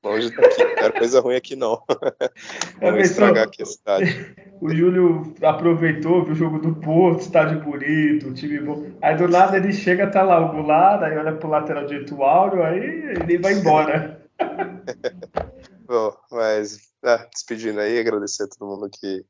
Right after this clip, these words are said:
Speaker 1: que ouviu mais esse programa. É, bom, tô bem cético, sem esperanças com esse time do Santos, pro restante da temporada é realmente só fazer o possível pra chegar nos quarenta e cinco pontos. É, não vejo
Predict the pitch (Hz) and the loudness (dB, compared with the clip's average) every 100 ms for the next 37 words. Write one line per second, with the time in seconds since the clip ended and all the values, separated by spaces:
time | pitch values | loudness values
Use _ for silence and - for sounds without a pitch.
0 | _ _ _ 104 98 104 101 98 98 - | _ _ _ -6 -4 -2 -2 -2 -6 -12
1 | 101 110 139 165 - - - 143 127 127 | -2 2 4 4 2 0 0 2 4 2
2 | - 135 123 - 131 123 - 120 131 - | 0 0 0 -2 -4 -4 2 0 0 -8
3 | 135 113 110 104 104 _ _ - - - | -4 -2 -2 -4 -8 _ _ -16 -10 -6
4 | - 113 - - 104 107 104 - - 113 | -2 -2 -2 2 2 2 -2 -10 -10 -8
5 | 101 101 - 104 98 95 - 98 101 - | -6 -6 -8 -12 -12 -10 -10 -10 -10 -12
6 | - _ _ _ - 104 101 - 101 101 | -14 _ _ _ -2 -2 -2 -4 -6 -4
7 | 101 98 92 98 101 107 98 95 95 95 | -6 -2 2 2 2 4 4 2 0 -6
8 | 98 95 - 104 95 92 - 101 98 - | -6 -8 -4 2 2 2 -4 -4 -4 -4
9 | - 98 - 95 - 95 92 92 - 95 | -6 -6 -6 -8 -4 -2 0 -2 -2 -4
10 | 92 95 - - _ 101 110 127 117 - | -4 -8 -10 -12 _ 0 0 -4 -8 -10
11 | - _ _ _ - 101 98 95 95 92 | -16 _ _ _ 0 4 6 6 4 2
12 | 92 - _ _ - - 113 101 107 104 | -2 -8 _ _ -8 -2 -2 2 0 0
13 | 104 98 98 104 104 | 0 0 -2 -10 -18